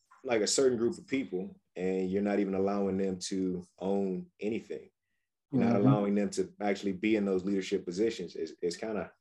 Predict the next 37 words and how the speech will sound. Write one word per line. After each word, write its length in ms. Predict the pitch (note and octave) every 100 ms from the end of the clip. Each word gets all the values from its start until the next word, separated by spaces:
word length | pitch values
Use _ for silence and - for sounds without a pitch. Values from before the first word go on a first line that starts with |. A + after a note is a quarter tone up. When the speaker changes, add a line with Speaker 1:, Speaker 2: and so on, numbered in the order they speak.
| _
Speaker 1:
it 80 | G#2
is 160 | A#2 A2
kinda 280 | G#2 F#2 F2 - _
messed 340 | F#2 F#2+ - G2
up. 220 | F#2+ - _ _ _ _ _ _ -
But 200 | B2+ C3
I 100 | B2+
also 320 | C3 C3+ B2 A#2
like 180 | A2 -
to 60 |
look 160 | A2 G#2
at 100 | F#2
the 120 | G2
opposite 300 | F#2+ F2 F2+
side 400 | - F#2+ F#2 D#2+
of 100 | E2
every 200 | F2+ F2
single 260 | - E2+ E2+
argument 420 | E2+ E2+ D#2+ D#2+
always. 540 | E2+ E2 D2+ D2+ - - _ -
And 420 | E2+ F2 E2+ E2 D#2
I 60 | E2
do 220 | F#2+ F#2+
know 420 | F#2 F2 E2+ E2+ D#2
a 40 |
lot 180 | E2+ F2+
of 80 | F2
times 580 | F2+ E2+ F2 F2 - -
people 640 | G#2+ G2+ G2+ G2+ G2+ F2+ -
complain 460 | F#2 G#2 G#2+ G2+
and 80 | F#2
they 80 | F2
claim 320 | - G#2 G#2
a 40 | F#2+
racist 400 | G#2 G#2+ F2+ -
card 380 | F2 F2 F2 -
when 340 | F2 F2 F2